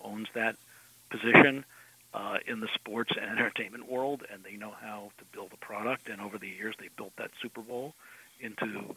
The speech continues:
into a spectacular, can't-miss cultural calendar event. And, um, we're glad, you know, the, the,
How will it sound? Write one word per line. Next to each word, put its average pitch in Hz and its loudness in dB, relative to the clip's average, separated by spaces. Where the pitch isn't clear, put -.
into 107 -4
a 95 -6
spectacular, 113 0
can't-miss 113 0
cultural 131 8
calendar 113 2
event. - -10
And, 104 -2
um, 107 -4
we're 113 -4
glad, 110 -2
you 117 -10
know, 113 -2
the, 110 0
the, 120 4